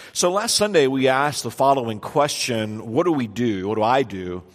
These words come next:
when the walls of my life collapse?" And I encourage you to dwell on a couple of things this past week. First of all, just from the perspective of you personally,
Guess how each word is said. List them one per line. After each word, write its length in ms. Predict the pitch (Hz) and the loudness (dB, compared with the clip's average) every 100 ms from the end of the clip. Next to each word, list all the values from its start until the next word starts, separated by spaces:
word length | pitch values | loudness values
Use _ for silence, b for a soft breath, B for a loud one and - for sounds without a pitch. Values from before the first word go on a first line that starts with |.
| B B B | B B B
when 140 | - 101 | -10 -8
the 60 | |
walls 520 | 98 104 113 120 117 104 | -4 2 4 4 2 -4
of 100 | 98 | -6
my 180 | 107 | -4
life 420 | 101 101 104 107 - | -2 -2 -2 -4 -12
collapse?" 600 | - 98 92 95 92 - | -8 -6 -4 -4 -6 -4
And 80 | 120 | -4
I 80 | 127 | -4
encourage 480 | 127 175 196 147 | -4 -2 0 -2
you 60 | 127 | -6
to 60 | 101 | -6
dwell 500 | 107 113 123 123 113 | -2 2 2 2 -2
on 100 | 107 | -8
a 60 | |
couple 280 | 98 123 107 | -8 -8 -8
of 60 | 98 | -8
things 440 | 110 104 104 - | -6 -8 -8 -8
this 220 | 104 92 | -8 -8
past 560 | - - 98 95 92 - | -10 -6 -2 -2 -6 -12
week. 360 | 101 104 98 - | -8 -6 -6 -4
First 240 | 135 - | -6 -4
of 80 | 110 | 0
all, 180 | 110 101 | 0 0
just 220 | 110 - | -6 -8
from 100 | 104 | -10
the 80 | 92 | -10
perspective 580 | 101 - 117 110 107 | -10 -4 -4 -4 -6
of 160 | 98 95 | -10 -10
you 140 | 98 | -12
personally, 720 | 95 - 110 - 95 87 87 | -10 -6 -6 -8 -12 -10 -12